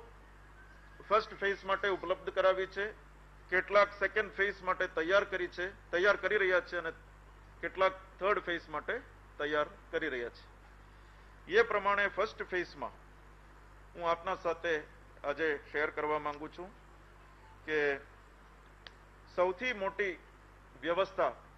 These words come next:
વડોદરા શહેર માટે, વડોદરા જિલ્લા માટે અમે ઊભી કરવા માંગીએ છીએ કોવિડ કેર સેન્ટર તરીકે પાયોનિયર કેમ્પસમાં, જે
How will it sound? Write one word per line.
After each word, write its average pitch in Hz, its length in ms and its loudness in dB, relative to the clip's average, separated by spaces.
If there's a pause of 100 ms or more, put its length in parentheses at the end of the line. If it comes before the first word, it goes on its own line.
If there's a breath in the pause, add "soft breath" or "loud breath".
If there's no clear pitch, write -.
(2250)
વડોદરા 180 400 4
શહેર 170 340 0
માટે, 185 300 0
વડોદરા 160 540 0 (1300)
જિલ્લા 180 240 2
માટે 160 380 -2 (260)
અમે 156 220 -2
ઊભી 156 220 -4
કરવા 156 400 0 (140)
માંગીએ 147 360 -4
છીએ 180 280 -2 (400)
કોવિડ 175 400 0
કેર 185 300 2
સેન્ટર 160 380 -4
તરીકે 170 480 -8 (680)
પાયોનિયર 196 540 4
કેમ્પસમાં, 156 680 -4 (1600)
જે 135 340 -2